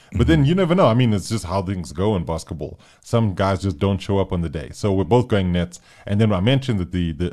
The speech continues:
Speaker 1: the last game for us to look at is the Phoenix Suns taking on the Milwaukee Bucks in Milwaukee. Um, that's at half past ten P M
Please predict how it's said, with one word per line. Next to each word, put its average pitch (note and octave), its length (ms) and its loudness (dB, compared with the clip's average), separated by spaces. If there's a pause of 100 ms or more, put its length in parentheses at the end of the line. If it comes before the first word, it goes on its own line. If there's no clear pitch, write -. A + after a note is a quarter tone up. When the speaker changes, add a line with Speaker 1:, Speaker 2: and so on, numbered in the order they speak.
Speaker 1:
the E2+ 320 -6
last F2+ 360 -4
game F#2+ 160 -2
for - 120 -6
us A2 140 -2
to - 100 -8
look F2 160 -4
at E2+ 160 -6
is E2+ 220 -6
the E2+ 240 -6
Phoenix A#2 340 -2
Suns G2 200 -2
taking F#2 200 -4
on F2+ 100 -2
the D#2 220 -4 (320)
Milwaukee G2 380 0
Bucks F#2+ 360 -4 (340)
in B2+ 340 4
Milwaukee. A2 800 0 (480)
Um, F#2+ 260 0
that's A2 260 0
at F2+ 220 -6
half - 260 -6
past - 320 -8
ten A#2 400 0 (160)
P D#3 260 4
M G2 260 2